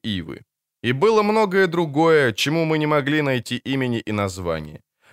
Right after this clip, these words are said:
А ведь мы уже дали имена и названия всему, что в этом новом, возродившемся мире видели наши глаза. Неожиданно где-то в дальних уголках памяти всплывали названия драконов и грифов, сирен и нимф,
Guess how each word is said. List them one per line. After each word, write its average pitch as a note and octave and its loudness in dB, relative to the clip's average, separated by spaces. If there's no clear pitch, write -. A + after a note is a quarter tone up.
А G#2+ 2
ведь A2 -2
мы D3 0
уже C3 2
дали C3+ 2
имена B2 0
и C3 0
названия B2 0
всему, C#3 -2
что - -2
в G2+ 2
этом A2+ 0
новом, C3 0
возродившемся A#2 -2
мире C3+ 0
видели B2 -2
наши A2+ 0
глаза. F#2 -4
Неожиданно C3 2
где-то C3 0
в A#2+ -4
дальних E3 2
уголках C3+ 2
памяти D3+ 0
всплывали D3 0
названия D3+ 0
драконов C3 0
и B2+ -4
грифов, B2 -2
сирен A#2+ 0
и G2+ -4
нимф, A2 -2